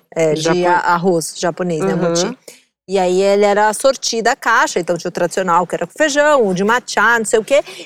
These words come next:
Speaker 1: E aí tinha, no meio desse sortido, tinha de leite ninho. Aí eu falei, "Meu, vou ter que comer, porque, né,
Speaker 2: Ah,
Speaker 1: tá
Speaker 2: tá
Speaker 1: aqui, né?"
Speaker 2: aqui, né?
Speaker 1: E aí foi a primeira vez que eu comi um treco que era abertamente escrito de leite ninho.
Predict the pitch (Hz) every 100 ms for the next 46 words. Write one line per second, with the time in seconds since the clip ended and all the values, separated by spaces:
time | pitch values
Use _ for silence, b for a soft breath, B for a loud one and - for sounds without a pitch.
0 | - 240 294 302 - 277 294 302 240 294
1 | 285 247 262 226 247 226 262 247 - 233
2 | 214 - 240 247 247 233 330 339 175 156
3 | 160 170 208 208 214 220 143 165 160 147
4 | - 185 208 190 202 - - 240 196 240
5 | - _ 214 190 202 - 208 294 208 196
6 | 170 160 180 190 156 175 208 226 - _
7 | 214 220 208 233 240 220 233 269 262 -
8 | 254 240 240 214 220 247 - - _ -
9 | 196 208 - 233 226 226 240 - 247 208
10 | 220 214 240 - 214 214 196 240 220 220
11 | 226 - 233 185 156 160 165